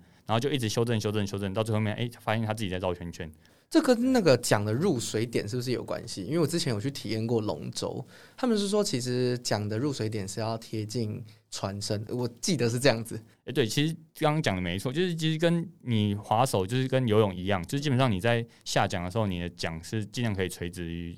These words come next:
Speaker 1: 船身，然后去做滑行的。但，但是因为我们一开始在操作的时候，比较可能，诶，划，划比较外面，或是划太，两边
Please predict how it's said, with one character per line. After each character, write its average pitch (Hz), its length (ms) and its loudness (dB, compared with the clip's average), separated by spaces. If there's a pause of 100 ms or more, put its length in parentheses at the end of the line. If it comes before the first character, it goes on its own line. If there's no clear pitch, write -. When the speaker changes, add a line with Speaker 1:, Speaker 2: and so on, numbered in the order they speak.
(120)
Speaker 1:
船 87 240 -4
身， 90 280 -6
然 85 100 -6
后 90 240 0 (300)
去 110 180 -4
做 101 240 2
滑 80 240 -6
行 - 240 -10
的。 - 100 -16 (240)
但， 139 280 0
但 147 120 2
是 147 80 0
因 151 80 4
为 147 120 4
我 98 100 2
们 98 140 -2
一 - 20 0
开 120 140 -2
始 95 160 -4
在 104 160 0
操 98 200 -2
作 95 160 0
的 85 60 -2
时 90 80 -4
候， 90 80 -2
比 - 80 -14
较 101 140 0
可 - 100 -6
能， 82 80 -6
诶， 92 180 -4 (320)
划， 110 220 2 (180)
划 98 160 2
比 95 60 -6
较 95 80 -4
外 104 180 2
面， 98 300 -6
或 104 100 -4
是 101 120 -4
划 90 280 -2 (200)
太， 110 220 0
两 92 280 -2
边 120 240 0